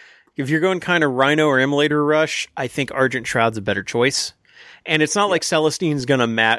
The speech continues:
Speaker 1: gonna benefit from it in either, any way. So
Speaker 2: Yeah, exactly.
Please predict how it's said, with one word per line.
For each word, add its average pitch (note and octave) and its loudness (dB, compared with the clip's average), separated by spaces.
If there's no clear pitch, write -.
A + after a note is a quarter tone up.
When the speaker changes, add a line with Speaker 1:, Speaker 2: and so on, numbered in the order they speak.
Speaker 1:
gonna A#2+ 0
benefit A2+ -2
from A2 -4
it G#2 -4
in A2 -8
either, G2 -8
any A2+ -2
way. F2+ -6
So F#2+ -4
Speaker 2:
Yeah, D#3 2
exactly. - -4